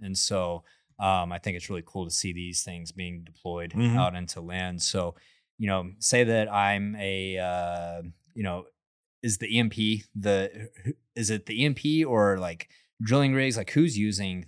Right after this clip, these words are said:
Speaker 1: this app? Like, who's the end user of it? Or is it everyone?
Speaker 2: It's, it's companies. We've, we've seen a lot of interest from operators, you know,
Speaker 1: Yeah.
Speaker 2: people that,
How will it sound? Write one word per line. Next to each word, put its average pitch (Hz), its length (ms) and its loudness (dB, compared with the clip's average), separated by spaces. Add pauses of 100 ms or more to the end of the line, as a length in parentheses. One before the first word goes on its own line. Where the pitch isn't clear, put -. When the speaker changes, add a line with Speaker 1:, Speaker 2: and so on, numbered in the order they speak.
Speaker 1:
this 92 180 0
app? 85 240 -4
Like, 87 140 -12
who's 107 180 -4
the 101 80 -8
end 87 240 -8
user 82 360 -10
of 80 160 -14
it? 76 40 -18
Or 98 120 0
is 92 100 -2
it 90 80 -6
everyone? 82 340 -10 (240)
Speaker 2:
It's, - 300 6
it's 131 220 4
companies. 160 680 6
We've, 127 320 2
we've 123 160 0
seen 147 140 6
a 131 40 8
lot 127 160 6
of 143 40 4
interest 131 300 2
from 113 360 4
operators, 143 720 6
you - 80 2
know, - 20 6
Speaker 1:
Yeah. 90 60 2
Speaker 2:
people 131 220 6
that, 107 180 2